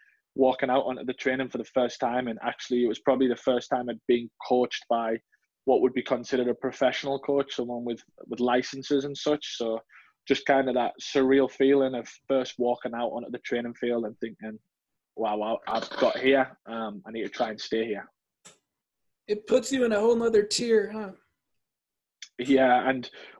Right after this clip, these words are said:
Speaker 1: honestly, when I got there and I was playing, and obviously I was a little bit older then, so looking around, and some of the players there were just,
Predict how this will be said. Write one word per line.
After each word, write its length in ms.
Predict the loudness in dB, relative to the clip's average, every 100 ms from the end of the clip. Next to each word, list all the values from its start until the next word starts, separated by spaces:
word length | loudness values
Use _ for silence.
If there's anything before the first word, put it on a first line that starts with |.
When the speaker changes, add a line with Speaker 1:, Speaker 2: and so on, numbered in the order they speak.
| 0
Speaker 1:
honestly, 360 | 2 2 2
when 160 | 2 2
I 60 | 0
got 300 | 0 0 4
there 240 | 4 4
and 120 | -2
I 60 | -8
was 160 | -10
playing, 480 | -12 -8 -2 -2 -2
and 160 | -8 -16 _ -14
obviously 360 | -12 -8 -6
I 20 |
was 100 | -6
a 40 | -4
little 140 | -4
bit 100 | -4
older 300 | -2 -2 -2
then, 200 | -2 -4
so 380 | -6 -8 -8 -8 -4
looking 320 | -4 -4 -6
around, 380 | 0 0 0 -4
and 120 | -8
some 180 | -8 -8
of 60 |
the 80 | -10 -8
players 320 | -6 -4 -4
there 180 | -4 -6
were 120 | -6
just, 320 | -10 -16 -18